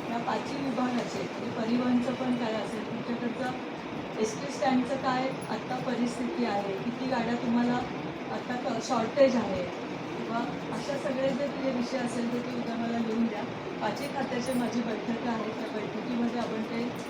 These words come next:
सगळे विषय करू. लगेच तर काय सगळं मार्गी लागत नाही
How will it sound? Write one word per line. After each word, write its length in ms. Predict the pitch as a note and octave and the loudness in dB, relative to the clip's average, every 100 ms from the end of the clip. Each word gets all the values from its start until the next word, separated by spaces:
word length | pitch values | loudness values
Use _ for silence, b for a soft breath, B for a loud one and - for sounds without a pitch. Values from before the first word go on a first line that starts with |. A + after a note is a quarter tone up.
| - - | -6 -6
सगळे 320 | - G#3 A3+ | -4 -2 0
विषय 420 | A#3 A3+ - A#3+ | 0 -2 -2 -2
करू. 640 | B3 - - A#3+ A#3 B3 B3 | -2 -4 -6 -2 0 0 0
लगेच 380 | B3 B3 - | 2 0 0
तर 80 | C4 | 0
काय 220 | A#3 B3 | 0 0
सगळं 320 | A#3+ A#3+ A#3 B3 - - - - | 0 0 0 0 -2 -4 -6 -4
मार्गी 340 | A3+ G3+ A3+ B3 | 0 0 2 2
लागत 380 | A#3 A#3 A#3+ | 2 2 0
नाही 120 | C4 | 0